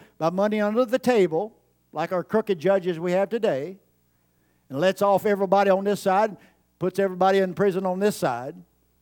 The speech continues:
We're talking about a judge who is righteous judgment. The judge doesn't have an opinion. He only judges you by the word. Not how good you was, how nice you are, how you talk,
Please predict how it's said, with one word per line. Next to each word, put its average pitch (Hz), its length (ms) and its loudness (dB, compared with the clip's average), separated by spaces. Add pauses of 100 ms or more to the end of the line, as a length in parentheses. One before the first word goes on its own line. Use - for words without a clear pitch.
We're 175 120 -6
talking 214 180 2
about 196 180 2
a 180 80 2
judge 208 720 4 (640)
who 185 160 0
is 170 160 -2
righteous 208 400 2
judgment. 170 560 0 (800)
The 143 80 -10
judge 208 340 2
doesn't 208 260 2
have 220 180 0
an 247 60 2
opinion. 208 460 0
He 196 140 0
only 214 220 2
judges 196 340 2
you 214 80 -4
by 196 160 4
the 202 120 0
word. 220 460 2 (1120)
Not 165 180 -2
how 208 180 4
good 214 280 4
you 220 100 2
was, 214 260 4
how 202 140 4
nice 190 320 0
you 202 140 2
are, 233 100 2
how 202 140 4
you 196 160 2
talk, 196 360 2